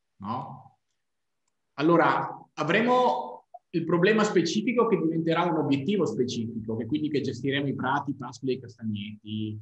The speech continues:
e il coltivo. Queste qua, queste cause qua diventeranno le, le azioni che noi portiamo avanti, ok?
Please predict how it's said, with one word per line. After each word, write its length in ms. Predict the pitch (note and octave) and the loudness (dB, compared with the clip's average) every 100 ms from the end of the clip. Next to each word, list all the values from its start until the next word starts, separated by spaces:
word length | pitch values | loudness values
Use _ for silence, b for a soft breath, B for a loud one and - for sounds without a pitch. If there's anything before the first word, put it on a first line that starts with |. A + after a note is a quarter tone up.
| - | -14
e 100 | G#2+ | -16
il 140 | G2+ | -14
coltivo. 800 | - G#2 G2+ G2 F#2+ F#2 - _ _ _ _ _ _ _ _ _ | -8 -8 -6 -8 -8 -10 -12 _ _ _ _ _ _ _ _ _
Queste 320 | _ G#3 G#3+ G#3+ | _ 2 2 6
qua, 640 | G3 D3+ C#3+ D#3+ E3+ - | 6 8 6 4 2 0
queste 320 | F#3+ G3 A3+ | 0 2 2
cause 440 | G#3+ F3 C3+ C3 C#3 | 4 4 4 2 2
qua 220 | C#3+ A#2+ | 0 0
diventeranno 560 | C#3+ F3+ F3+ E3 G3 | 0 0 0 0 0
le, 360 | F#3+ C#3+ A#2 - | 0 -2 -4 -10
le 100 | C3+ A#2+ | -10 -10
azioni 680 | - C3 F3 D3 G#2 G2+ G#2 - _ _ _ _ _ _ _ _ _ _ _ _ | -4 0 0 0 -2 -4 -8 -12 _ _ _ _ _ _ _ _ _ _ _ _
che 100 | C3 | -4
noi 240 | C3+ C3+ | 0 0
portiamo 440 | B2+ A2+ A#2 A2+ G#2 | 0 -4 -4 -4 -4
avanti, 640 | G2+ G2 G2+ A#2 D3+ A3 - - _ _ _ _ _ | -4 -4 -6 -6 -8 -8 -14 -20 _ _ _ _ _
ok? 360 | A2 F#2+ F#2 D#3+ | -18 -16 -12 -12